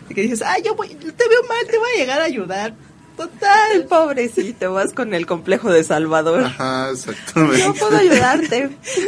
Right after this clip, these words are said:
Speaker 1: Sí, ¿qué pasa? En El Buen Samaritano, cuando ya van hacia la monta-, hacia la, ah, montaña,
Speaker 2: Crucifixión.
Speaker 1: a la crucifixión,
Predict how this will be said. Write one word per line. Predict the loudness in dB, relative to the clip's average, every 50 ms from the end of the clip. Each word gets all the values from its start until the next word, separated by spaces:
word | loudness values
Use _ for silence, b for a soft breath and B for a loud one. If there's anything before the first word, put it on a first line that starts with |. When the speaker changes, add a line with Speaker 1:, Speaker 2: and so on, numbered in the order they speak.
| 2 2
Speaker 1:
Sí, | 2 2 0 0 -2
¿qué | -2 -4 -2
pasa? | 0 0 0 0 0 0 0 0 0 -2
En | -4 -4 -2 -2
El | -2 -4
Buen | -4 -2 -2 -2
Samaritano, | -2 -2 -2 -2 -2 -2 -2 -2 -2 -2 -2 -2 -2 -4 -4 -4
cuando | -4 -4 -2 -2 -4
ya | -4 -2 0 0 0
van | 0 0 0 0 0 -2 -2 -4 -4 -6 -8 -10 -10 -6 -2
hacia | 0 0 0 0 0 -2 -2 -2 -2 -2 -2 -4 -4 -6 -8 -8 -4
la | -2 0 2 2 0 0
monta-, | -2 -2 -2 0 0 0 2 2 0
hacia | 0 0 2 2 2 2
la, | 2 2 2 0 -2 -4 -6 -8 -8 -10 -8
ah, |
montaña, | -6 -4 -2 0 2 2 2 2 0 -2 -2
Speaker 2:
Crucifixión. | -4 -4 -2 -2 0
Speaker 1:
a | 0 2
la | 2 0
crucifixión, | 0 -2 -4 -2 -2 -2 -2 -2 -4 -4 -2 -4 -4 -2 0 2 4 4 2